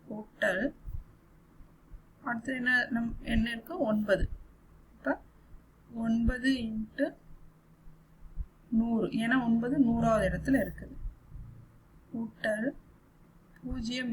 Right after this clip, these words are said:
இன்ட்டு பத்து, ஏன்னா அது பத்தாவது இடத்துல இருக்கு. கூட்டல் ஐந்து இன்ட்டு ஒன்று. புரிஞ்சுதா உங்களுக்கு எப்படி இது விரிவாக்கம் செய்யணும்னு?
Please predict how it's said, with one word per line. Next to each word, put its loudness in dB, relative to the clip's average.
இன்ட்டு -4
பத்து, -2
ஏன்னா 2
அது 6
பத்தாவது 0
இடத்துல -6
இருக்கு. -14
கூட்டல் -6
ஐந்து 2
இன்ட்டு -2
ஒன்று. -6
புரிஞ்சுதா 0
உங்களுக்கு -2
எப்படி -4
இது -8
விரிவாக்கம் -2
செய்யணும்னு? 0